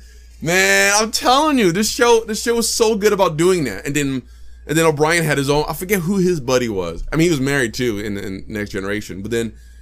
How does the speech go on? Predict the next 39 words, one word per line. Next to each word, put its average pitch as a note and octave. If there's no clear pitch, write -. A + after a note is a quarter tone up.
in B2+
D F3
S E3+
nine, E3
uh, A#2+
Julian E3+
Bashir, D3
who B2+
was, C3+
like, B2+
medical B2+
prodigy, A2+
became B2+
really C#3
good C3
friends B2+
with A2+
O'Brien, A2
and A#2+
so C3+
they C3+
became D#3+
buddies. G2+
It's C#4
just, D4
there's C4+
such C4
a B3+
good, A#3+
and A3
then, A3
like, A3
even, B3+
like, A3+
Nog, G#3
not F#3+
Nog, B2+
um, C3+
Quark F#3+